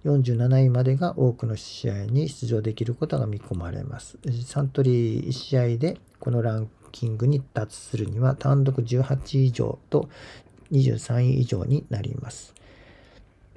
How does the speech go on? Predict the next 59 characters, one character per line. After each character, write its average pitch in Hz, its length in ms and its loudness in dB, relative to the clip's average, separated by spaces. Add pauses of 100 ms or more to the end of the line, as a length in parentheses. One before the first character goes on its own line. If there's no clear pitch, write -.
(140)
え 113 240 2
ー、 - 20 -2
私 113 240 -6
の 131 120 6
推 - 20 6
し 131 160 4
二 131 160 8
選 143 300 4
手 131 200 -2
は、 156 340 2
あ 117 480 -2
ー、 139 80 -6
残 113 260 0
念 110 120 0
な 107 100 -2
が 95 60 -4
ら 90 80 -6
到 120 160 0
達 117 240 -4
で 110 100 0
き 131 120 -2
ま 139 160 4
せ 143 180 -2
ん 127 140 4
が、 113 160 0
残 117 300 0
り 113 100 2
の 113 100 0
推 113 280 -4
薦 113 180 -4
と 113 100 -2
ス - 60 -10
テ - 120 -2
ッ 120 60 -2
プ - 140 -4
を 113 40 2
行 113 80 0
け 127 200 2
る 131 100 8
範 143 320 2
囲 135 80 6
で 151 160 2
頑 127 180 2
張 123 100 2
っ - 20 -2
て 123 100 -6
会 110 240 -2
場 107 140 -2
で 117 80 0
応 107 120 0
援 104 120 -2
す - 140 -8
る 101 80 -4
予 90 140 -4
定 85 300 -6
で 101 140 -6
す - 140 -16
と - 120 -18
ね。 98 220 -10